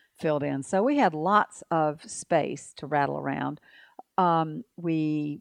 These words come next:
were accustomed to going to the grocery store and buying our food. We did have a farmer's market nearby where we often purchased food, but the fact of the matter is, the only thing we grew were azaleas and impatiens. That was a large, that,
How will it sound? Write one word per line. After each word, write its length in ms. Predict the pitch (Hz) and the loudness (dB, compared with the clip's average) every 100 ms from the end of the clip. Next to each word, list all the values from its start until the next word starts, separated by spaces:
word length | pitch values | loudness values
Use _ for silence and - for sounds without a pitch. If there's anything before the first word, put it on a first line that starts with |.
| - | -12
were 420 | 156 147 135 139 | -6 -4 -2 -4
accustomed 540 | - - 156 - 147 - | -6 -6 -6 -8 -12 -8
to 340 | 151 139 135 - _ _ | -6 -4 -6 -12 _ _
going 200 | - 165 151 | -4 -2 -2
to 60 | |
the 80 | 147 | -4
grocery 340 | 143 165 160 | 0 0 -2
store 340 | 175 - 156 156 | -10 -6 -2 -2
and 160 | 135 | 0
buying 320 | 139 143 175 170 | 4 4 2 -2
our 140 | 156 | -4
food. 540 | - 202 220 220 214 190 _ _ _ _ 190 | 0 2 4 2 0 -6 _ _ _ _ -6
We 140 | 175 | -2
did 200 | 165 220 | 4 4
have 160 | 233 247 | 4 0
a 60 | 254 | 0
farmer's 460 | - 196 165 151 | 4 6 4 -2
market 320 | 165 147 - | -2 -4 -4
nearby 500 | - 147 139 135 143 170 | -6 -4 0 0 0 -2
where 160 | 160 | -4
we 160 | 143 156 | -4 -4
often 340 | - 143 143 | -4 -6 -8
purchased 400 | 139 147 - - | -6 -8 -8 -12
food, 260 | - 143 170 | -6 -6 -2
but 160 | 185 | -4
the 60 | - | -2
fact 260 | 226 233 233 | 2 2 2
of 60 | |
the 60 | 190 | -4
matter 300 | 175 165 160 | -2 0 2
is, 180 | 160 - - - - _ | 0 -2 -20 -20 -20 _
the 140 | - 175 | -2 2
only 180 | 226 285 | 4 2
thing 220 | 277 240 | 2 2
we 120 | 233 | 2
grew 400 | 190 196 220 170 | 4 8 8 8
were 220 | 156 156 | 2 2
azaleas 680 | 151 156 180 220 220 208 185 | 2 4 4 6 4 0 -2
and 300 | 160 151 143 - | -4 -2 -2 -6
impatiens. 720 | 151 190 185 - - - - _ _ _ _ - | -2 2 2 2 -12 -16 -20 _ _ _ _ 0
That 220 | 226 339 | 6 6
was 140 | 302 - | 6 2
a 80 | - | 2
large, 380 | 220 269 320 254 - | 6 8 6 4 2
that, 240 | 226 320 | 2 2